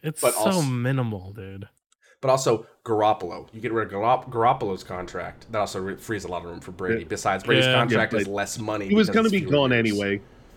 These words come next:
Speaker 3: He was gonna be gone anyway, so, eh. Like,
Speaker 1: I mean,
Speaker 3: they were gonna get, like,
Speaker 1: Brady
Speaker 3: Garopp-
Speaker 1: could ask for less money.
Speaker 2: He could restructure his deal. It is a
Speaker 1: Yeah.
Speaker 2: possibility.
Speaker 3: Maybe.
Speaker 2: And at the same time, this, this team screams Brady.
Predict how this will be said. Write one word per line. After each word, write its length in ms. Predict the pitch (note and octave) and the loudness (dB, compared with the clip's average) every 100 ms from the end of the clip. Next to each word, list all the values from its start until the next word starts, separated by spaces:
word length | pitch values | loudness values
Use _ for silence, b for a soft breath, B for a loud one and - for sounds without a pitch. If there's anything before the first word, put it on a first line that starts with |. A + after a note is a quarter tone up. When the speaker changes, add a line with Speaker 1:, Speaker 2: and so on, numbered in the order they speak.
| - | -6
Speaker 3:
He 100 | E3 | 4
was 140 | E3+ D#3+ | 4 4
gonna 180 | F3+ E3+ | 2 0
be 80 | |
gone 220 | B2+ A2+ G2 | 0 -2 -2
anyway, 340 | G2 F2+ F2+ | -2 -2 -4
so, 460 | - G2 F#2 F#2 - _ _ - | -4 -4 -4 -6 -10 _ _ -6
eh. 160 | G#2+ A#2 - _ _ _ _ - _ _ _ | -4 -4 -10 _ _ _ _ -20 _ _ _
Like, 120 | A2 G2 | -6 -4
Speaker 1:
I 40 | |
mean, 220 | A2+ G#2+ | -6 -2
Speaker 3:
they 100 | C3 | 2
were 80 | C#3+ | 2
gonna 260 | C3 B2 A2 | 4 2 0
get, 180 | G2+ G2+ - _ _ | -4 -8 -10 _ _
like, 200 | C#3+ C3 | 0 0
Speaker 1:
Brady 400 | B2+ B2+ B2+ D3 | -2 -4 0 0
Speaker 3:
Garopp- 220 | C#3 C#3 C3+ | 0 2 4
Speaker 1:
could 320 | D#3+ B2+ A2 A2 | 2 0 -4 -6
ask 380 | A#2+ B2 A#2+ - | -4 -4 -4 -12
for 140 | A#2 | -8
less 240 | A2+ - | -8 -8
money. 400 | A2+ G#2+ A2+ G#2 - _ _ _ _ _ _ _ _ _ _ _ - | -10 -8 -8 -8 -12 _ _ _ _ _ _ _ _ _ _ _ -8
Speaker 2:
He 120 | C#3 | -4
could 160 | C3 | -2
restructure 400 | A#2+ B2 A#2 A2+ A#2+ | -2 -2 -4 -4 -6
his 120 | A2+ | -8
deal. 340 | G2 F2 - _ _ _ _ _ _ | -8 -10 -14 _ _ _ _ _ _
It 140 | G#2 G2 | -8 -2
is 80 | B2 | -2
a 40 | |
Speaker 1:
Yeah. 120 | G#2 | -2
Speaker 2:
possibility. 480 | F#2+ - F#2+ F#2 F#2+ b b | -6 -8 -10 -10 -12 b b
Speaker 3:
Maybe. 100 | G2+ | 0
Speaker 2:
And 80 | B2+ | 2
at 100 | C#3+ | 2
the 60 | C#3 | 2
same 240 | E3 D#3+ | 2 2
time, 300 | C#3 D3 A#2 | 2 0 0
this, 200 | C3+ C3+ | -4 -6
this 180 | - C3+ | -6 -6
team 240 | - D#3+ | 0 0
screams 540 | C3 - - C#3 B2 G2+ | 0 -8 -2 0 -2 -4
Brady. 420 | A2 F#2+ D#2 - | -6 -6 -8 -16